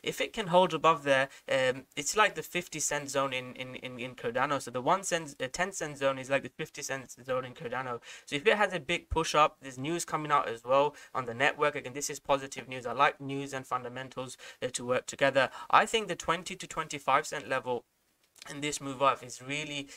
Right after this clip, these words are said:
is a realistic target, uh, in the, in the short term. If it gets into a crazy bull market, we can touch on crazy prediction in a fifty cent, one dollar level.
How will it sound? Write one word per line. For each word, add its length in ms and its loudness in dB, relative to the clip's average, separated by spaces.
is 100 -10
a 80 -4
realistic 520 0
target, 520 2
uh, 40 0
in 320 -4
the, 100 -8
in 80 -10
the 80 -6
short 320 0
term. 180 -4
If 180 -6
it 180 -10
gets 200 -2
into 220 -8
a 60 -4
crazy 420 -2
bull 260 -8
market, 480 -2
we 80 -8
can 160 -8
touch 280 2
on 100 2
crazy 340 -2
prediction 480 -10
in 80 -10
a 60 -10
fifty 340 -10
cent, 300 -10
one 180 -8
dollar 220 -4
level. 360 -4